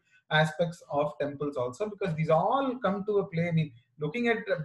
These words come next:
bare architecture is not going to serve any purpose. All of these give us perspective as to how to look at a temple. Coming to Tamil Nadu, because we will be concentrating first, although, uh,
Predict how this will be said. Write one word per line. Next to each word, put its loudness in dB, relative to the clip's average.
bare 4
architecture 2
is -2
not 0
going 0
to -8
serve 0
any -4
purpose. -8
All 4
of 0
these -2
give 0
us 4
perspective -2
as -2
to -8
how 0
to 0
look 0
at -2
a -6
temple. -8
Coming 2
to 0
Tamil 2
Nadu, 2
because 2
we 0
will 2
be 0
concentrating -2
first, 2
although, -2
uh, 0